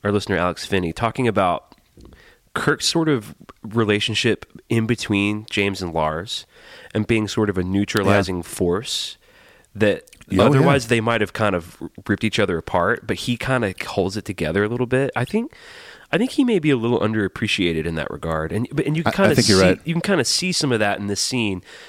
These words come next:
Speaker 1: as silly as it is to see him with a fucking cowboy hat on a goddamn Clydesdale, <laughs> bouncing around the mountains of his ranch. It, it is an interesting moment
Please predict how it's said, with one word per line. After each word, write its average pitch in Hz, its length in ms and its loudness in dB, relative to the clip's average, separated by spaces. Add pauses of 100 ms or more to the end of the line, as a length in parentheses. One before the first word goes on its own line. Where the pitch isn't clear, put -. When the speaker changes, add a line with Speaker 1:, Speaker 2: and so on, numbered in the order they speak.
(120)
Speaker 1:
as 110 100 0
silly 160 260 2
as 117 100 0
it 101 60 -2
is 104 140 0
to - 60 -4
see 107 140 -2
him 98 80 0
with 95 120 -4
a 87 40 -8
fucking 95 300 -4
cowboy 95 380 0
hat 87 180 -2
on 82 100 -6
a 82 40 -8
goddamn 82 500 -4 (260)
Clydesdale, 95 760 -2 (640)
<laughs> - 880 -4
bouncing 117 500 0
around 107 280 4
the 98 60 0
mountains 98 400 -2
of 95 80 -2
his 87 160 -2
ranch. 104 360 0
It, 143 340 -2
it 151 140 0
is 202 180 2
an 117 140 0
interesting 98 720 -2 (640)
moment 98 720 0